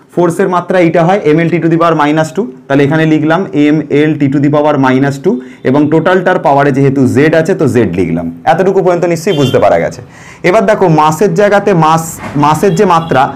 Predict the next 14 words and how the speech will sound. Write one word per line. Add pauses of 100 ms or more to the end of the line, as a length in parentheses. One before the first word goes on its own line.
(260)
মাসের
যে
মাত্রা
সেটা
হচ্ছে
ক্যাপিটাল
এম
হয়, (160)
লিখলাম। (460)
মাসের
মাত্রাটা
ক্যাপিটাল
এম
হয়,